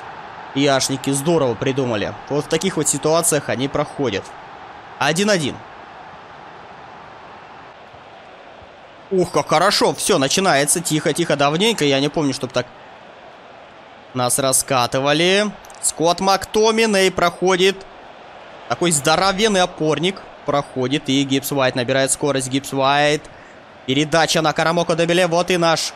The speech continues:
наш выход. Это что-то невероятное! Это что-то невероятное в исполнении Блэкберн Роверс. Ну и, конечно, хочу отметить потрясающую технику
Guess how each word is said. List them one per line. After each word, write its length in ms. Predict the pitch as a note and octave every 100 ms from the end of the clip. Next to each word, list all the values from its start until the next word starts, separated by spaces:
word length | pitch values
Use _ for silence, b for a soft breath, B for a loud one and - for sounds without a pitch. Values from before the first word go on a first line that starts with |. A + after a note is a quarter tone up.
| -
наш 280 | C#3+ D#3+ F#3+
выход. 460 | A3 G#3 E3+ A#2 - - - - - - - - - - - - - - - - - - - - - - - - - - - - - - - - - - - - - - - - - - -
Это 220 | C#3 E3
что-то 340 | - G3+ A3
невероятное! 920 | G#3+ A#3 A#3+ B3+ C4+ D#4+ C4+ B3 F#3+ -
Это 340 | C#4 C#4+ A#3+
что-то 400 | - - - G#3+
невероятное 600 | F#3+ F#3 F#3 F3+ D3+ C#3
в 100 | C3
исполнении 720 | C#3+ - C#3+ C#3+ D3 C#3+ C3+
Блэкберн 600 | C3 C3 C3 B2+ B2 C3 D3
Роверс. 680 | D3+ E3+ D3+ D3+ D#3 -
Ну 160 | C#3 C3
и, 60 |
конечно, 440 | C3 C3+ C3 - B2
хочу 240 | A#2+ C3+
отметить 340 | B2 B2+ B2 A#2+
потрясающую 680 | C3+ D3 C3+ C#3+ C3 D#3 C#3+
технику 840 | D#3+ C#3+ D3 D#3+ D#3+ D#3+ E3